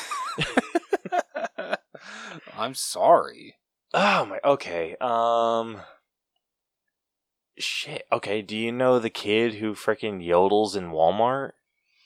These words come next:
Speaker 1: Oh, yeah, Mason Ramsey?
Speaker 2: You have no idea how infuriated I am that you know his name.
Speaker 1: <laughs> I only know, I only remember his name just because, um,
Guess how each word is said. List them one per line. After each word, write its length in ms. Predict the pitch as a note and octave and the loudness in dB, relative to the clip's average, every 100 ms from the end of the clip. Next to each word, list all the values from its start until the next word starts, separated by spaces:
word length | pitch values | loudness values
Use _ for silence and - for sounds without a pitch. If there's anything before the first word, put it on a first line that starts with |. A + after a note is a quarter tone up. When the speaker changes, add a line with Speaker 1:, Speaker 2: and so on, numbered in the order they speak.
| _ - _ _ - | _ -20 _ _ -6
Speaker 1:
Oh, 400 | A#2+ B2 A2+ G#2+ | 0 2 2 0
yeah, 320 | G#2 A2 G2+ | -2 -2 -2
Mason 440 | F#2+ G#2 - G2+ | -4 -8 -8 -10
Ramsey? 520 | F#2 G2+ A#2+ B2+ C#3+ C#3+ _ _ _ _ _ _ _ _ _ _ _ _ _ _ _ _ | -12 -10 -8 -6 -6 -8 _ _ _ _ _ _ _ _ _ _ _ _ _ _ _ _
Speaker 2:
You 180 | G2+ A2 | -12 -10
have 120 | A2+ | -10
no 320 | F#2+ F2 E2 | -10 -6 -6
idea 680 | E2+ D#2+ E2 D#2+ D#2+ D2 D2+ | -6 -8 -6 -4 -4 -8 -12
how 600 | - - F#2 E2+ D2+ - - - | -12 -4 -2 -2 -4 -8 -14 -18
infuriated 1000 | F2 - - - E2+ E2 E2+ F2 F#2 F#2 | -16 -16 -16 -10 -6 -4 -4 -4 -4 -4
I 120 | F#2 | -4
am 200 | F#2+ G2 | -6 -6
that 140 | F2 D#2+ F2+ | -6 -8 -12
you 140 | F2 | -10
know 180 | D#2 D#2 | -6 -6
his 260 | - D#2+ | -6 -12
name. 340 | C#2+ G#1 G1+ - | -10 -12 -12 -18
Speaker 1:
<laughs> 1400 | _ - - A3+ G#3+ - - - - - - - - - | _ -18 -16 -14 -14 -16 -20 -20 -20 -20 -12 -8 -6 0
I 140 | C3+ | 4
only 240 | C#3+ D3+ D3 | 6 4 2
know, 340 | C#3 C3+ C3+ G#2 | 2 2 0 -2
I 200 | A#2+ C3 | -2 0
only 240 | C3+ C3+ | 0 -4
remember 400 | B2+ A#2+ A#2+ A#2+ | -6 -8 -10 -10
his 280 | C3 A#2+ G#2+ | -12 -14 -12
name 360 | G#2+ G#2 G#2 G2 | -12 -12 -14 -16
just 240 | G#2 - | -16 -14
because, 560 | G#2+ - G2+ G2 F#2+ F#2 - | -16 -14 -12 -12 -16 -20 -20
um, 280 | F#2 F#2 | -18 -18